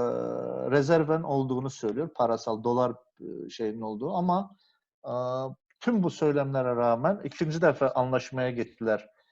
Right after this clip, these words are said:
e, opek artıyla. Bu anlaşmaya göre Rusya, e, iki sene içerisinde, e, yüzde, pardon, e, on iki milyon ta-, e, varilden,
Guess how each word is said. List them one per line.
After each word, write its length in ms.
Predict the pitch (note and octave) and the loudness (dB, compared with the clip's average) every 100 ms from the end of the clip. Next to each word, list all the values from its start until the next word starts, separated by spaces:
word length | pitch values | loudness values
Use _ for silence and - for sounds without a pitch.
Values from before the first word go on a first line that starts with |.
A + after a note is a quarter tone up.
| _ _ _ B2 | _ _ _ -10
e, 20 | |
opek 420 | - A#2 - C3 | -4 -4 -2 -4
artıyla. 600 | C#3+ B2 A#2 C3+ C3 E3 D3+ | 2 2 2 -4 -2 -2 2
Bu 80 | |
anlaşmaya 500 | D3+ C#3 B2+ - B2 | 0 0 -4 -6 -8
göre 280 | A#2 A#2 A2 A2 C#4+ C3 | -4 -4 -4 -8 _ -10
Rusya, 560 | A#2+ B2+ - A#2 A2 - _ _ _ _ - | -6 -6 -6 -6 -6 -10 _ _ _ _ -4
e, 120 | A#2 A#2 A#2+ B2 B2 B2 - A2+ - - - - - | 0 2 2 2 0 -2 -4 -6 -8 -10 -12 -14 -14
iki 260 | C#3 F3+ | -8 -6
sene 280 | - C#3 B2+ | -2 -2 -2
içerisinde, 800 | A2+ A#2 A2+ - A#2 A2+ A#2 A2+ - - _ _ _ _ _ _ - | -2 -2 -2 -4 -10 -2 -2 -2 -8 -20 _ _ _ _ _ _ -10
e, 60 | A2 A2+ A2+ G#2+ G#2+ F2 - - F#3 | -8 -6 -8 -12 -14 -14 -16 -18 -14
yüzde, 800 | B2 A#2+ B2 A#2+ A#2 C3+ C3 - - C#3 | -8 -4 -4 -6 -2 0 2 -2 -10 0
pardon, 420 | D3 C3 G#2+ A#2 C3 | 4 4 2 -4 -6
e, 40 | |
on 400 | B2+ C3 C#3+ D3 | -6 -4 0 0
iki 480 | D#3 - F3 B2+ - _ _ - | 0 2 2 2 -6 _ _ -18
milyon 800 | C#3+ B2 B2+ B2+ B2 B2+ B2+ A#2+ | -14 -12 -10 -6 -4 -2 -4 -6
ta-, 380 | - B2+ B2 | -6 -2 -2
e, 380 | B2+ A#2+ A2+ G#2+ | -2 -2 0 0
varilden, 720 | A#2+ C3 B2+ B2 B2+ G#2 G2 | 4 4 4 2 0 0 -10